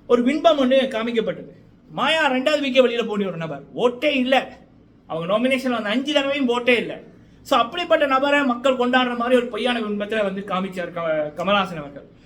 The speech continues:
ஆனா இந்த ஷோ நடத்தின கோஸ்ட், உண்மைகள் மறைக்கப்பட்டது, Bigg Boss, Bigg Boss கொடுத்த டாஸ்க், உள்ளுக்குள்ள இருந்த ஒரு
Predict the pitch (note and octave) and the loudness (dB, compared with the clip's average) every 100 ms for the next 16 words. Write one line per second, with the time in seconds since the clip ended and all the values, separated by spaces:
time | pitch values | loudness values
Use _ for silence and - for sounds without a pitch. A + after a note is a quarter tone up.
0 | - - - - A3 D4 D4 B3+ A#3+ A#3 | -20 -20 -20 -4 2 2 4 2 2 2
1 | A3 G3 - - - G3+ G3+ C4 C#4 C#4 | 0 -2 -10 -20 -6 -2 2 6 6 6
2 | C4 A#3+ A#3 A3+ C#4 C#4+ D4 D4 D4 D4 | 2 0 -2 2 2 0 -2 0 2 0
3 | - - - A3 C4 B3 A#3+ A#3 C4 C4 | -6 -14 -4 2 4 4 2 0 2 0
4 | C#4 C#4+ C#4 D4 C#4 A#3 G#3+ A#3 C4+ C#4+ | 2 2 2 2 2 -2 -2 2 2 2
5 | C#4 B3 G#3 B3 A#3+ B3 A3+ G#3+ A#3+ C4+ | -4 -4 0 -2 0 -4 -4 -2 0 0
6 | C4+ D4 C4 D4+ E4+ D#4 D4+ C4+ C4 D4+ | -2 -2 0 0 -2 4 4 4 0 2
7 | D4+ B3 | 2 2